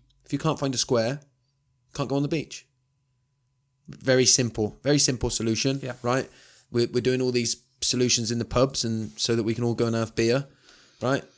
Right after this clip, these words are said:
Speaker 1: Very simple solution on the, on the, on the beaches, right? If you want to open your beaches, if you want to welcome people, we need to put some things in place because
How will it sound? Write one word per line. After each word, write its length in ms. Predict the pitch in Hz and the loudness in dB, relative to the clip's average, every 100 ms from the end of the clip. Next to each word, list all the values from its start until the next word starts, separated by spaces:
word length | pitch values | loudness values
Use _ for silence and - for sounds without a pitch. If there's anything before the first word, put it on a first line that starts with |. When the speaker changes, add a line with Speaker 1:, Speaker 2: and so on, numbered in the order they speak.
| - | -6
Speaker 1:
Very 200 | 127 156 | 0 2
simple 300 | - 165 147 | 2 0 -2
solution 440 | - 127 123 - | 0 2 2 0
on 100 | 120 120 | -2 -2
the, 100 | 120 | -4
on 160 | 120 | -4
the, 60 | 117 - | -4 -4
on 80 | |
the 60 | 117 | -4
beaches, 540 | 117 110 135 151 - _ _ _ _ _ _ _ _ - | -4 -4 -6 -6 -8 _ _ _ _ _ _ _ _ -2
right? 240 | 139 - - - | -2 -2 -10 -8
If 120 | 123 | -2
you 60 | |
want 140 | 135 143 | 0 2
to 80 | 139 | 2
open 300 | 135 131 127 | 0 -2 -2
your 80 | |
beaches, 440 | 113 123 - 131 123 | -2 -2 0 0 0
if 100 | 117 | -4
you 80 | 123 | -2
want 120 | 123 | -2
to 40 | |
welcome 340 | 117 120 - 110 | 0 -2 -4 -4
people, 480 | 120 113 120 117 - | -4 -2 -2 -2 -8
we 120 | 120 | -6
need 120 | 127 | -6
to 60 | - | -4
put 160 | 127 | -6
some 100 | - | -6
things 240 | 107 120 113 | -6 -6 -6
in 80 | 107 | -6
place 320 | 113 110 - | -4 -2 -4
because 320 | 113 117 | -4 -6